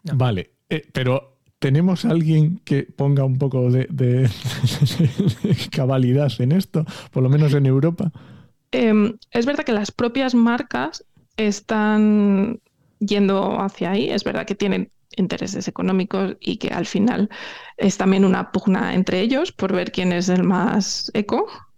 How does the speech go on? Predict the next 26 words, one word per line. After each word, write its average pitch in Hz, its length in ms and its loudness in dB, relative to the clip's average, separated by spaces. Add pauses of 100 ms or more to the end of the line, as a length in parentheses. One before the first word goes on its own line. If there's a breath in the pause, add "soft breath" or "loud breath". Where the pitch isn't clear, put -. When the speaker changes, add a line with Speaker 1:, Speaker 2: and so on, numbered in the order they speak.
Speaker 3:
por 226 140 -2
así, - 220 -4
y 220 140 4
entrecomillado, 214 800 0 (760 loud breath)
em, 208 560 4
porque 190 180 0
al 185 60 -2
final 202 240 2
es 214 60 0
el 226 100 0
consumidor 208 460 2
el 233 100 0
que 240 80 -2
lo 220 80 0
demanda. 214 480 0 (540 soft breath)
Alrededor 202 480 0
de 240 140 2
un 240 320 2
veintitrés 226 1500 0
por 254 220 -6
ciento, 254 260 -2
creo 220 160 -2
que 214 140 -2
leí 214 200 2
hace 208 160 -4
poco, 240 280 -4